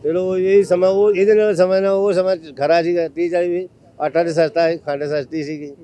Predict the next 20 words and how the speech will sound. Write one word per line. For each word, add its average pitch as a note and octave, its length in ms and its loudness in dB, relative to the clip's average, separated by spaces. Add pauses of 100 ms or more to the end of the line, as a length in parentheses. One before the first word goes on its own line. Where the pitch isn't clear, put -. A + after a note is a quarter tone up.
(320)
ਬਚਵਾਨੀ D#3 420 -2
ਢੇਰੀ D#3 260 -4
ਦੀ D3 120 -6
ਆ D3+ 100 2
ਜਾਂਦੀ D3+ 220 -4
ਸੀ, E3 100 -4
ਲੈਦੇ D3+ 280 -2
ਹੁਣ D#3 140 -2
ਤੇ C#3 200 -10 (380)
ਚਾਲੀ D3 260 -2
ਰੁਪਏ E3 260 0
ਦੀ, D#3+ 160 -4 (260)
ਪੰਜਾਹ D3 240 0
ਰੁਪਏ D#3+ 180 -6
ਦੀ D#3 80 -8
ਖੰਡ C3 240 -8
ਹੀ D#3+ 120 -4
ਹੁੰਦੀ। D3 280 -10 (1300)
ਇਹ D3 140 0
ਚੱਕਰ। B2 340 -16